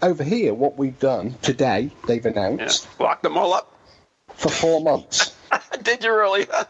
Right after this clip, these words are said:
Speaker 1: No, seriously.
Speaker 2: Uh,
Speaker 1: They've been
Speaker 2: seriously?
Speaker 1: told, people over seventy or with health conditions
Speaker 2: Mm-hmm.
Speaker 1: are supposed to now go away and lock themselves in a bunker for four months.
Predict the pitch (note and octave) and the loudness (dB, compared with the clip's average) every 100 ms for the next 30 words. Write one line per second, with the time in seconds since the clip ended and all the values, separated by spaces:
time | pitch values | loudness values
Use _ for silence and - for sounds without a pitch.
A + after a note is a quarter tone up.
0 | - - - A#3 - C#4+ D4 A#3 D3 G2+ | -10 -14 0 0 2 2 2 0 -2 -4
1 | _ - _ _ - D#3+ G3+ E3+ F3 F#3+ | _ -20 _ _ -2 0 2 0 0 0
2 | D3+ D3 _ _ _ G#3+ A3+ A3 G#3 - | 0 -2 _ _ _ -4 -2 -2 0 -2
3 | F3 A3 - C#3+ - G#2+ - C3+ - - | -2 -4 0 0 -2 -6 -4 -6 -8 -10
4 | - C3 B2 B2+ - - - D#3 D3 B2+ | -2 -2 0 -4 -6 -12 -2 -2 0 -6
5 | G#2+ G#2 - G2 D3 G3+ - - - - | -2 -2 -2 -4 -2 -6 -8 -12 -12 -10
6 | G#2+ B2 C3 - B2+ A#2 - C3+ C3+ C3 | -8 -10 -14 -2 2 2 0 -2 0 -2
7 | - C3+ A#2 A2+ A2+ A#2 G#2+ B2+ C#3+ D#3 | -2 -2 0 0 0 -2 -4 0 2 2
8 | A2 F#2 B2 - A#2+ A2+ A2 A2+ A2 G#2+ | 2 0 -2 -4 -2 0 0 -2 -4 -8
9 | G2+ G#2 C3 - B2 A#2+ C3 A#2+ A2 A#2+ | -6 0 0 -2 -6 0 0 0 -2 -2
10 | A2+ A#2 G#2 F#2 G2+ A2+ - G#2+ C3+ - | -2 -2 -2 -4 -6 -4 0 0 0 -6
11 | - - | -6 -10